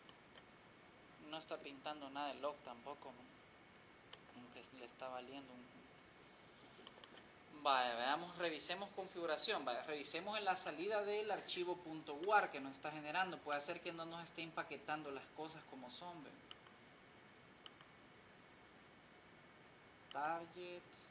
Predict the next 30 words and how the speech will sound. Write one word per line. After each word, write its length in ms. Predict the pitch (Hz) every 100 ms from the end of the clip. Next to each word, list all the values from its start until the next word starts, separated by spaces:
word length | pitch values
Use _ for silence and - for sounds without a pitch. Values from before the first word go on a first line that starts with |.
| - 147
aquí 120 | 139
está, 340 | - - 147
vea. 160 | 123 - - - - - - - - - - - - -
Eh, 100 | 156
las 160 | 139 135
librerías 480 | 139 135 123 156 156
que 160 | 151
lleva, 400 | 135 190 160 123 120
puede 240 | 123 120
ser, 180 | - 139
ese 200 | 139 156
puede 200 | - 147
ser 140 | 147
el 80 | 131
problema 400 | 123 127 151 147 127
también. 340 | 120 165 160
Vamos 240 | 127 123
a 120 | 127 123
ver, 120 | 117
vaya, 240 | 120 123 -
tiene, 380 | 135 151 180 180
ve, 180 | 180 185 180 - - - - - - - - - -
Common 280 | 160 160 160 -
Collection, 600 | 131 127 170 175 185 165
File 300 | - 147 131 123
Load, 360 | 156 170 165
I 160 | 139 127
O, 220 | 151 170
Login, 560 | 160 139 180 185 190 180
dice. 320 | 180 - 180